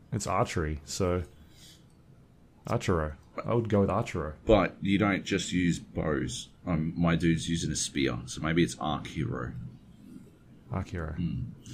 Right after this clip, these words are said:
Speaker 2: Anyway,
Speaker 1: Okay.
Speaker 2: uh, I'm surprised you haven't seen a fucking billion mobile ads for this game because their mobile spend is out of control. But, uh, I was reading some fucking stuff on the best game, the best mobile games of twenty nineteen,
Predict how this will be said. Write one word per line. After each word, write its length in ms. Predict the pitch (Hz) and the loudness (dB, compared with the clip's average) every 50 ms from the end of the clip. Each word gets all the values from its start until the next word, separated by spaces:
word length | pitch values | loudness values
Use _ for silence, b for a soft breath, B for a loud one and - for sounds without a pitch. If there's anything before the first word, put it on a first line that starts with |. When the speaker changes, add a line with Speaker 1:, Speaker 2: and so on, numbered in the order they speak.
| B B B - | B B B 0
Speaker 2:
Anyway, 260 | - 117 113 92 90 | 2 4 4 4 4
Speaker 1:
Okay. 120 | 90 98 90 92 | 2 0 2 4
Speaker 2:
uh, 580 | 117 127 135 135 135 135 139 139 139 139 135 - - - - - - - - - - - - | 8 8 8 10 8 8 8 10 10 8 8 6 2 -6 -18 -20 -20 -20 -20 -20 -20 -2 4
I'm 180 | 131 139 147 151 | 6 6 6 6
surprised 460 | - - 127 - 156 156 165 165 - | 4 2 4 8 10 10 10 10 10
you 60 | 156 | 8
haven't 120 | 151 143 131 | 8 8 6
seen 200 | - - 135 127 | 4 4 6 6
a 40 | 120 | 4
fucking 360 | 120 - 120 113 - 113 98 | 4 4 2 4 4 4 8
billion 300 | 87 110 110 110 110 104 98 | 10 10 10 10 8 6 6
mobile 340 | 104 107 104 101 95 87 | 6 8 8 8 8 8
ads 200 | 85 80 82 - | 6 4 2 0
for 80 | - 80 | 0 0
this 140 | 78 76 - | 0 0 2
game 260 | - 80 76 76 73 | 2 2 2 2 0
because 720 | 78 - - 82 80 80 78 76 69 - - - - - B B B B B B B B B - | 0 2 2 4 4 4 2 0 -4 -4 -4 -4 -4 -6 B B B B B B B B B -4
their 140 | - 85 87 | 0 2 4
mobile 300 | 87 87 92 92 87 85 | 4 6 6 6 6 4
spend 240 | - - 85 78 76 | 2 0 0 0 0
is 120 | 73 - | 0 0
out 160 | - 76 78 73 | 0 2 2 0
of 60 | - | 0
control. 440 | - - - - 82 80 80 71 73 | -2 -6 -2 0 2 4 4 4 4
But, 200 | 82 87 85 85 | 6 6 6 6
uh, 240 | 85 82 80 80 | 6 4 4 4
I 40 | 73 | 4
was 160 | 87 87 87 | 4 2 2
reading 240 | 95 98 92 90 87 | 2 2 2 2 2
some 180 | 85 - 87 82 | 0 0 -2 -2
fucking 380 | - - 95 85 - 78 80 78 | 0 0 0 2 2 -2 -2 -2
stuff 360 | - - - 87 82 - - | 0 2 2 2 2 2 0
on 80 | 85 78 | 0 -2
the 80 | 73 71 | 0 2
best 240 | 76 82 80 - | 2 2 2 2
game, 360 | - 85 76 80 82 76 67 78 | 2 2 2 2 2 0 0 -2
the 80 | 82 | -2
best 280 | 71 85 85 85 - - | 0 0 0 0 -2 -2
mobile 260 | 80 85 80 80 80 | -2 0 2 2 2
games 240 | 78 76 78 80 78 | 2 0 0 -2 -2
of 140 | 78 71 - | -4 -6 -6
twenty 200 | - - 87 76 76 | -6 -4 -2 -2 -2
nineteen, 520 | 78 71 76 - - 80 76 78 69 62 | -2 -4 -4 -4 -2 -2 -2 -2 -2 -4